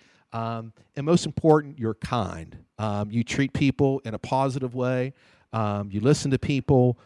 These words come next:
You may not always agree, but you give everyone a fair chance. And I think that's an important thing, an important quality that we don't have a lot. So you all keep, uh, raging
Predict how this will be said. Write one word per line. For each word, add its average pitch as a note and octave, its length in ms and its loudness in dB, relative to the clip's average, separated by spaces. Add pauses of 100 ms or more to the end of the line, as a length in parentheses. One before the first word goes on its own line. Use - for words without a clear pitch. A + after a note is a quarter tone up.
(140)
You B2+ 140 2
may C#3+ 200 4
not D3 180 6
always C#3 380 4
agree, C3 520 2 (360)
but A2+ 340 2
you A#2 80 -2
give C#3 220 2
everyone B2 380 -2
a A2 60 -12
fair A#2 300 -14
chance. F#2+ 520 -10
And G#2+ 80 -6
I G2+ 40 -4
think A#2 200 -4
that's A2 220 -2
an A#2 80 -8
important G#2+ 460 -14
thing, A2 420 -12
an G2+ 60 -16
important - 380 -16
quality A#2 400 2
that A2+ 100 -4
we A2+ 80 -2
don't G#2+ 240 -10
have G#2 360 -10 (380)
a G2+ 60 -10
lot. F#2 220 -6
So G#2+ 180 0
you A#2 180 4
all A#2+ 120 6
keep, B2 360 -4 (380)
uh, G2 160 -6
raging B2+ 680 0